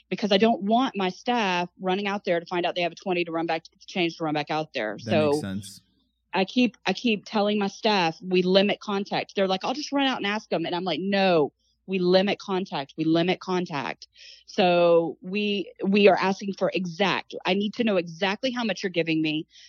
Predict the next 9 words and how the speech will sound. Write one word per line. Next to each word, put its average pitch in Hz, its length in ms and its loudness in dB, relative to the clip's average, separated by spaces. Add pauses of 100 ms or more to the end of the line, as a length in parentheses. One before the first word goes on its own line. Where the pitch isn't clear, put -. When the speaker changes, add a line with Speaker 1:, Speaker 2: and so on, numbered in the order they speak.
(140)
Speaker 1:
because 180 480 0
we 202 380 -2
are 185 240 -2
putting 185 300 2
it 170 300 2 (440)
in 214 180 4
the 233 100 4
bag. 175 560 0
So 175 300 2